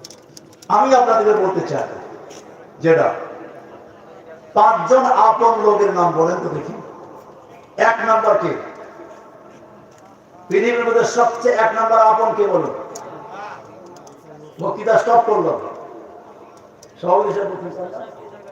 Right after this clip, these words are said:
আপন, সবচেয়ে আপন কে?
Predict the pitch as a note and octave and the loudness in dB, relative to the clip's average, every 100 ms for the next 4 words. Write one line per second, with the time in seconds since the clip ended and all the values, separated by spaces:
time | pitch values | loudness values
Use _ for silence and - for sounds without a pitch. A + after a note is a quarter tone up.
0 | F#3+ - - - - - D3+ - - - | -20 -20 -20 -20 -20 -20 -20 -20 -20 -20
1 | - - _ F3 G#3+ G#3+ A#3+ - - - | -20 -20 _ -6 -2 -2 -4 -8 -14 -14
2 | A#3 - - E3+ C#3+ - | -14 -10 -6 -6 -6 -10